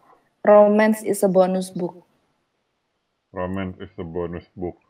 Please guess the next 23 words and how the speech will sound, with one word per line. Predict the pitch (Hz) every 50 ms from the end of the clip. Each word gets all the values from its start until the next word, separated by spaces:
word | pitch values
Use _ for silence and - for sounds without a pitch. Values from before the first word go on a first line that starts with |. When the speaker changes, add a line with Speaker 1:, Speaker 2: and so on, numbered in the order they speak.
| _ _ _ _ _ _ -
Speaker 1:
Hmm. | 202 208 202 202 196 185 170 156 160 - _ _ _ _ _ _ -
Speaker 2:
Don't | 92 113 127 139 143 139
tell | 156 151 147
me | 143 143 151 151 147 147 147 139 _ _ _ _ _ _ _ _ _ _ _ _ _
the | 104 98 101 110 113 113 113 110 - _
storyline, | - 117 120 123 120 120 120 120 127 127 123 113 - _ _ _ _
but | - 104 120 123 - _ 131
tell | 123 120 117
me | 113 123 131 127 117
why | 113 120 120 120 120 117 110 107 _ _ _ _ _
to | - 117
watch | 113 110 117 113 113 - - - _ _ _ _ _
it. | 104 104 101 - _ _ _ _ _ _ _ _ _ _ _ _ _ _ _ _ _ _ _ _ _ _ _ _ _ _ _ _ _ _ _ _ _ _ _ _
Speaker 1:
Kenapa? | - 190 196 240 254 - - 170 160 156 156 170 170 - _ _ _ _ _ _ _ _ _ _
Speaker 2:
Iya, | 95 95 95 90 - - -
kenapa | 95 95 107
Speaker 1:
Ya. | 165 160 160
Speaker 2:
lo, | 160 160 160 147 - - - _ _ _ _
ken-, | _ - 110 110 - - _
kenapa | - 113 123 127 - 139
lo | 139 139 135
suka | 135 127 - 120 110
itu? | 104 - 104